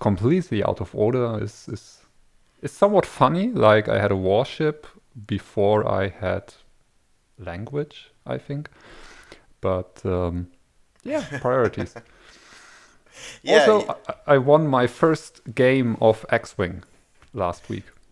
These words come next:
Speaker 2: Yeah, you won it. Yeah, I saw on Discord.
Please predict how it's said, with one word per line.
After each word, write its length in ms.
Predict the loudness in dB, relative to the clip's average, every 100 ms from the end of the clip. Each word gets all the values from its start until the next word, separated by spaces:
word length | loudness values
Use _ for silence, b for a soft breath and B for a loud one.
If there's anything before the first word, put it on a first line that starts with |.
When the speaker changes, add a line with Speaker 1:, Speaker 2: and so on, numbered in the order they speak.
| _ _ _ _ _
Speaker 2:
Yeah, 240 | -4 -2
you 180 | -2 -2
won 340 | -2 0 -2 -4
it. 320 | -14 -18 -18
Yeah, 340 | -8 -4 -2 -2
I 220 | 0 0
saw 260 | 0 0 0
on 80 | -2
Discord. 440 | -6 -8 -8 -8